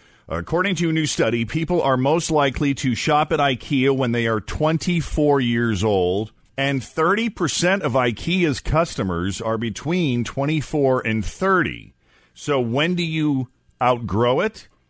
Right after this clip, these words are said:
According to this study, thirty-four. That's when you start transitioning to places like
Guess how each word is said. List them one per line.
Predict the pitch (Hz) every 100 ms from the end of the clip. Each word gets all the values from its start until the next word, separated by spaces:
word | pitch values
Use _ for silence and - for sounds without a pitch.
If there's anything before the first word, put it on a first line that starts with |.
| _ _ _ _ _
According | - - 151 185 185
to | 156
this | 175 214
study, | - 117 104 156 -
thirty-four. | - - - 135 147 151 - 226 131 - - _ _ _
That's | - 123 196 -
when | 208 196
you | 180
start | - 180 170
transitioning | - 160 131 147 - 143 123
to | 127
places | 139 127 117 104
like | 110 104 110